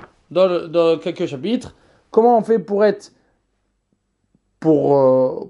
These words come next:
prendre la bête premier-née pour soi et pas la besoin de la donner au Kohen. Exemple, dit la Mishnah, Hamevakeret, Shaita Meoberet, une bête qui a pas eu encore de bébé et que voilà, elle était pleine et elle a maintenant son premier bébé.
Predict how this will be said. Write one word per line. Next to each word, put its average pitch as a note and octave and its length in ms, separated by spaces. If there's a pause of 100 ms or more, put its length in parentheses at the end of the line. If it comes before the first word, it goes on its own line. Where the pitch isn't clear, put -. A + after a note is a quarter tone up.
prendre A#3 640
la D#3+ 160
bête G3 200
premier-née F#3+ 460
pour E3+ 200
soi G3+ 260
et E3+ 40
pas F3+ 120
la F3 100
besoin E3+ 220
de F3+ 60
la E3 80
donner D#3+ 200
au D3 60
Kohen. F3 460 (680)
Exemple, F3 560
dit D#3+ 140
la F#3 80
Mishnah, E3+ 420
Hamevakeret, D3 640
Shaita G3 360
Meoberet, D#3 480
une E3+ 220
bête F#3+ 280
qui E3+ 100
a D#3 240 (440)
pas F3 140
eu G3+ 100
encore F3+ 340
de E3+ 80
bébé F3 460
et D#3+ 120
que F#3 120
voilà, F3+ 340
elle E3+ 80
était E3+ 500 (220)
pleine F#3+ 400
et E3+ 40
elle D3+ 140
a F3+ 80
maintenant F3+ 220
son F3+ 180
premier E3+ 360
bébé. D3 480